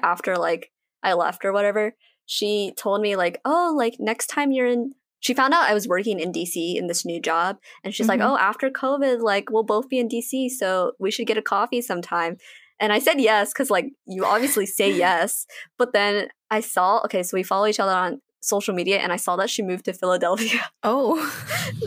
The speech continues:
Speaker 1: And I was like,
Speaker 2: <laughs>
Speaker 1: "Wow, that's so nice. <laughs> I'll never have to,
Speaker 2: <laughs>
Speaker 1: I can't get a coffee in Philadelphia."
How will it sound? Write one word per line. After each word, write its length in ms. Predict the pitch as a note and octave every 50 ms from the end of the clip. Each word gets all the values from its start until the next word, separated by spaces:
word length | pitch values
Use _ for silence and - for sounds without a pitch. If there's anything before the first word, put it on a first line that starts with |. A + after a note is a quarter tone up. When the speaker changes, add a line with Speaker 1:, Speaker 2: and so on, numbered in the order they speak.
| C4+ -
Speaker 1:
And 120 | B3 B3+
I 20 | B3
was 100 | D4 B3+
like, 220 | C4 B3 A3+ A#3+ B3+
Speaker 2:
<laughs> 60 | C4+ -
Speaker 1:
"Wow, 360 | D4 D4+ D4+ - F#4+ - - - F4+ - _ _ _ _ - - - -
that's 220 | G#3 A#3 - -
so 160 | - A3+ A3+
nice. 300 | A3 G3 F#3+ A3 C4+ -
<laughs> 20 | D4
I'll 140 | B3 C4+
never 180 | B3 A#3+ D4 F4+
have 220 | - - D#4+ - -
to, 200 | - - - - _ _ - - - -
Speaker 2:
<laughs> 880 | D4+ C#4 - - F#4 F#4+ G#4+ _ _ - D#5 D#5+ - C5+ - - -
Speaker 1:
I 100 | - B3+
can't 260 | - - D4 C#4+ D4 C#4+
get 80 | D4+ A#3+
a 40 |
coffee 380 | A3+ - A#3 G#3 C#4 C4+ B3+ A3
in 80 | A3 C4
Philadelphia." 680 | B3+ A3+ A#3 - A3+ B3 A#3 - B3+ C4 B3+ -